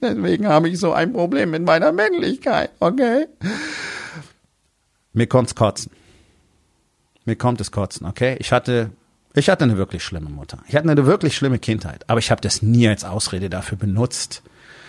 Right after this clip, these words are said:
dass ich ein Problem mit meiner Männlichkeit hätte. Ich hatte auch mit meiner Männlichkeit allerdings nie ein Problem. Ich hatte mit vielen Problemen,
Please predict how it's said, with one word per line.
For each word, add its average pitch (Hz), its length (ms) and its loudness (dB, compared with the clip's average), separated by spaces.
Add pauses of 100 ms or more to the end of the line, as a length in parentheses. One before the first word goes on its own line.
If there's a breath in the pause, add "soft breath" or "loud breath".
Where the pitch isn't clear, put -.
(200 loud breath)
dass 104 180 -2
ich 104 60 0
ein - 20 -12
Problem 117 320 2
mit 110 140 0
meiner 85 160 -2
Männlichkeit 95 580 -2
hätte. 82 140 -10
Ich - 180 -6
hatte 135 240 0
auch 131 220 2
mit 113 160 -2
meiner 101 240 0
Männlichkeit 170 1000 2
allerdings 131 480 -2
nie 123 160 -2
ein 117 60 -2
Problem. 110 400 -6
Ich - 100 -6
hatte - 160 -2
mit 95 160 0
vielen 185 360 2
Problemen, 110 460 0